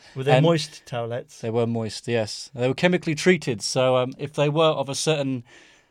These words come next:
Speaker 2: level of filth or
Speaker 1: They would blow up.
Speaker 2: They would b-, blow
Speaker 1: Yeah,
Speaker 2: up, yes.
Speaker 1: yeah.
Speaker 2: Um,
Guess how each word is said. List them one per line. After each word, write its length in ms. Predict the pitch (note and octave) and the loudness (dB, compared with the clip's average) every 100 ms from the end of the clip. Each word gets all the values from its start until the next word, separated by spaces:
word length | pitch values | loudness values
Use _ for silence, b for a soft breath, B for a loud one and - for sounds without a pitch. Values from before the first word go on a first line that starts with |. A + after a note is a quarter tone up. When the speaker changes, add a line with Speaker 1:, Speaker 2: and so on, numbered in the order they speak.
| b b _ _ | b b _ _
Speaker 2:
level 460 | C3 D3 D#3 D3 D3 | 0 4 4 4 0
of 140 | B2 | -2
filth 480 | - D#3+ C#3+ B2 - | -2 0 2 0 -6
or 360 | C3 B2+ B2+ | -6 -4 -6
Speaker 1:
They 160 | C3+ D#3+ | 0 2
would 220 | D3+ D3+ | 2 0
blow 240 | D3+ C#3 A#2+ | 0 0 0
up. 240 | A#2 - _ _ | -4 -12 _ _
Speaker 2:
They 140 | D3 | 0
would 160 | D3 C3 | 2 0
b-, 100 | C3+ - | -6 -6
blow 200 | F#3+ E3 | 4 4
Speaker 1:
Yeah, 40 | A#2 | 4
Speaker 2:
up, 100 | G2+ | -2
yes. 220 | C3 A2+ C3 | -2 -2 0
Speaker 1:
yeah. 280 | C3 C3+ | 4 4
Speaker 2:
Um, 300 | C3 C3+ D3 | 4 -2 -6